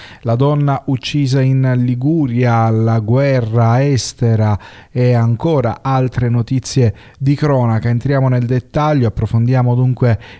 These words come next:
in primo piano. Al centro pagina i giornali parlano di sport, Juventus-Napoli decide il gol di Gatti in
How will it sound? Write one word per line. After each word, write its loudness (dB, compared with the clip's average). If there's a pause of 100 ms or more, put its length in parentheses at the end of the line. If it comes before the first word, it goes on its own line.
in 0
primo 2
piano. 0
Al 0
centro -2
pagina 0
i 2
giornali 0
parlano 0
di 0
sport, -2
Juventus-Napoli 0
decide 0
il 0
gol 0
di -4
Gatti -2
in 0